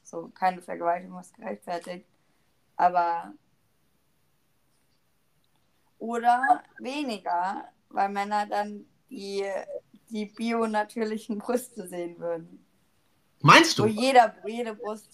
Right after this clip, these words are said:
Speaker 1: richtig schön ist. Weiß ich nicht. Keine Ahnung, das ist eine harte Spekulation.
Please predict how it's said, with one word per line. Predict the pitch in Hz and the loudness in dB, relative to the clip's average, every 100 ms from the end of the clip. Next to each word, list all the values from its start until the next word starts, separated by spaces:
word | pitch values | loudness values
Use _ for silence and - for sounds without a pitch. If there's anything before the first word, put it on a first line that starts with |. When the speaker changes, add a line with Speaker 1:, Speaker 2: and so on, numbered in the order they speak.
| - | -12
Speaker 1:
richtig | 214 208 - | -12 -12 -8
schön | 247 240 208 | -4 -4 -4
ist. | - - - _ _ _ _ _ _ _ _ | -12 -18 -20 _ _ _ _ _ _ _ _
Weiß | 180 202 | 2 2
ich | 202 - | -2 -14
nicht. | 160 160 - - | -14 -14 -18 -8
Keine | 196 190 143 | -2 -2 0
Ahnung, | 170 175 165 | -4 -4 -8
das | - | -18
ist | - | -18
eine | 185 185 | -10 -2
harte | 214 220 | -2 -2
Spekulation. | - 190 - 175 175 - - 185 | -10 -10 -8 -10 -12 -14 -10 -8